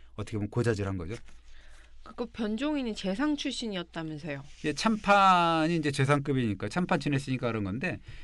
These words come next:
Speaker 1: 게다가 이제 도총관이라는 자리가 정이품이거든요. 아까 얘기했듯이 장관급입니다.
Speaker 2: 네.
Speaker 1: 그러니까 무관벼슬이긴 하지만 그래서 어떻게 보면 이제 변종인을 희롱-, 희롱했던 건지라는 사람은 누구냐?
Speaker 2: 음.
Speaker 1: 지금으로 따지면 시보.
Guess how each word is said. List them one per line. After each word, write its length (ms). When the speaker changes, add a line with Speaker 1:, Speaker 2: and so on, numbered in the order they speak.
Speaker 1:
게다가 320
이제 140
도총관이라는 640
자리가 600
정이품이거든요. 920
아까 180
얘기했듯이 360
장관급입니다. 1000
Speaker 2:
네. 200
Speaker 1:
그러니까 260
무관벼슬이긴 720
하지만 460
그래서 280
어떻게 320
보면 260
이제 100
변종인을 580
희롱-, 260
희롱했던 480
건지라는 560
사람은 300
누구냐? 360
Speaker 2:
음. 340
Speaker 1:
지금으로 420
따지면 260
시보. 420